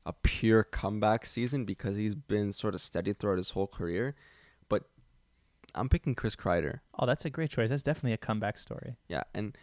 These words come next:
Speaker 1: and dating back to just two years ago, just for some extra context, he was a below average offensive player, and he was very, very bad defensively.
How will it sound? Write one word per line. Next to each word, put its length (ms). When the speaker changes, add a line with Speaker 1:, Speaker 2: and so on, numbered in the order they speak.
Speaker 1:
and 160
dating 300
back 220
to 80
just 260
two 140
years 260
ago, 120
just 180
for 100
some 180
extra 240
context, 640
he 200
was 360
a 80
below 480
average 340
offensive 500
player, 440
and 540
he 260
was 400
very, 680
very 460
bad 320
defensively. 720